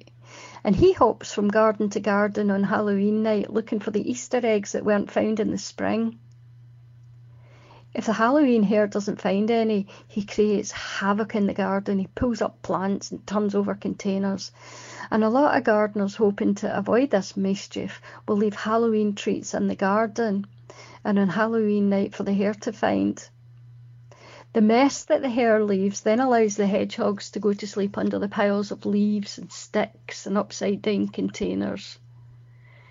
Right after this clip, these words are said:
Be careful your Halloween garden decorations, as they can trap birds. You know these kind of web, um, plastic kind of webs that people put over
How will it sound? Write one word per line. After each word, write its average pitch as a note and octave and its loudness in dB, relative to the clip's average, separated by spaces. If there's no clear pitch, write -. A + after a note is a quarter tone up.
Be - 0
careful C#4+ 6
your A#3+ 6
Halloween A3 2
garden G#3+ 0
decorations, G#3+ -2
as G#3 -6
they A#3+ -2
can G#3+ -4
trap A#3+ -4
birds. G#3 0
You A#3 -2
know B3 2
these B3+ 0
kind A#3+ -2
of G3+ 2
web, G#3 2
um, G3+ 0
plastic G3+ -10
kind G3+ -4
of G3+ -2
webs G3+ 0
that - -8
people G3+ -4
put - -2
over G3+ 0